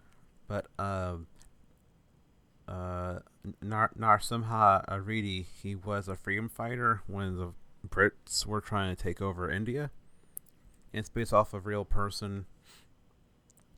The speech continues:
kinda fictionalized, well, heavily fictionalized, 'cause it's, like, kinda like that Zack Snyder style action, but it's,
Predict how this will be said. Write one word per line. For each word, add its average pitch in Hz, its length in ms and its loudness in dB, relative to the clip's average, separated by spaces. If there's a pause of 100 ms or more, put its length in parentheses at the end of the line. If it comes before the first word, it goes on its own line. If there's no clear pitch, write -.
(160)
kinda 107 200 -2
fictionalized, 92 840 -4 (120)
well, 95 240 -8
heavily 92 280 0
fictionalized, 90 800 -6
'cause 90 340 -6
it's, - 380 -6
like, 90 260 -8 (800)
kinda 104 200 -2
like 104 160 -2
that 90 160 -4
Zack 95 220 0
Snyder 95 460 -6
style 98 540 -4
action, 92 680 -6 (520)
but 95 200 -4
it's, - 500 -2